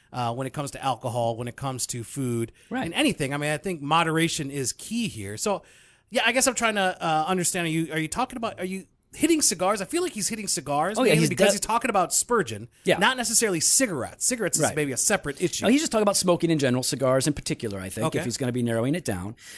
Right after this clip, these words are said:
Speaker 2: And so you said a couple of things here that, um, I think are important. Um,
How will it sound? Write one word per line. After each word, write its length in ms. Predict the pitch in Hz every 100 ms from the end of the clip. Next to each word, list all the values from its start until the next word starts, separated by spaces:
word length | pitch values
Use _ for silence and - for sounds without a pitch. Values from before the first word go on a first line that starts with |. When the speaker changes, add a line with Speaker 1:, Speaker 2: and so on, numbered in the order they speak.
| - -
Speaker 2:
And 240 | 180 180
so 160 | 196 185
you 120 | 190
said 180 | 214 254
a 40 |
couple 220 | 262 233
of 80 | 196
things 240 | 175 151 147
here 340 | 127 123 139 139
that, 380 | 143 135 127
um, 200 | 139 127 135
I 80 | 143
think 180 | 151
are 100 | 139
important. 460 | 120 - 117 92 98 - - _
Um, 500 | 139 135 135 131 127